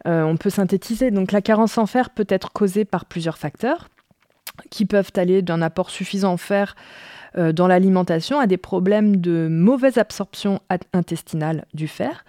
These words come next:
ou bien on peut aussi, euh, envisager des pertes excessives de fer, peut-être avec des, euh, règles, euh, hémorragiques, et cetera. Donc, euh, un apport insuffisant en fer dans l'alimentation, ça peut être lié à une alimentation déficiente.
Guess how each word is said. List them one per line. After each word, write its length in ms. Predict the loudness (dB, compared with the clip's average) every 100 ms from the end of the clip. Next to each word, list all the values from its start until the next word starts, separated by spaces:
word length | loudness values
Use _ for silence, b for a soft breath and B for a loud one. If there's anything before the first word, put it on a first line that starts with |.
| B B B _ -2
ou 100 | 0
bien 360 | 2 0 0 0
on 80 | -2
peut 140 | 0
aussi, 420 | -4 -4 -2 -2 0
euh, 160 | 0 0
envisager 540 | 0 0 0 0 0
des 160 | 0 0
pertes 340 | 0 -4 -2
excessives 440 | -4 -4 -6 -6
de 100 | -6
fer, 260 | -8 -6 -8
peut-être 360 | -8 -10 -8 -8
avec 260 | -8 -8
des, 220 | -4 -4
euh, 100 | -4 -6 B B B -12
règles, 400 | -2 0 0 0
euh, 200 | 0 0
hémorragiques, 520 | 0 0 0 -2 -4
et 40 | -4
cetera. 340 | -2 -4 -6 -4
Donc, 340 | -2 -2 -4 B B B B B B B _ 0
euh, 200 | 2 4
un 160 | 4
apport 320 | 4 4 2 4
insuffisant 520 | 0 -2 -4 0 0
en 40 |
fer 180 | 2 2
dans 120 | 4
l'alimentation, 640 | 4 4 2 2 -2 -6 -16 _ _ _
ça 160 | -6 -2
peut 140 | 0
être 200 | -2 0
lié 120 | 0
à 60 | 2
une 120 | 2
alimentation 560 | 2 0 -2 -4 -4 -4
déficiente. 720 | -4 -8 -10 -8 -8 -12